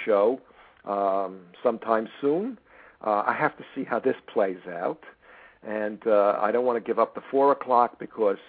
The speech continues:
uh, I have a following there, and,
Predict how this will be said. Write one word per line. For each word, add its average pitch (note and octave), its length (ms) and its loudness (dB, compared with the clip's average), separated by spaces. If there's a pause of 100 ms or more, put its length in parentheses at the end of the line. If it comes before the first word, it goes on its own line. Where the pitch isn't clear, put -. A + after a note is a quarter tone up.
(120)
uh, G2+ 240 -2 (300)
I G#2+ 60 -6
have A2+ 200 -4
a G2+ 60 -8
following A2+ 680 4
there, A2 420 2 (420)
and, G2+ 400 -8